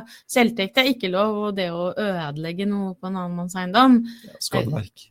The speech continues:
Speaker 1: ja, det er både erstat-, kan være erstatningsbetingende og være straffbart.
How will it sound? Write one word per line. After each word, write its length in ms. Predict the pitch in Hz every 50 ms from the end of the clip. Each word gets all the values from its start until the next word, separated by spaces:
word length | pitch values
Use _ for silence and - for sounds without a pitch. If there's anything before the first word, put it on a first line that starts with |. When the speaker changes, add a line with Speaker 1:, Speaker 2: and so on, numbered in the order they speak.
| _ -
Speaker 1:
ja, 240 | 127 139 151 196 196
det 120 | 190 170 156
er 240 | 190 190 190 202 196
både 320 | 190 190 180 165 175 175
erstat-, 320 | 175 175 175 - - - _
kan 140 | - 180 180
være 220 | 180 170 175 175 175 180
erstatningsbetingende 920 | 180 - 160 - - 170 180 - - 240 233 269 262 277 302 330 339 294 202
og 320 | - 202 196 185 180 180 180
være 220 | 185 175 180 180
straffbart. 680 | - - 175 - - _ - 85 113 170 175 _ -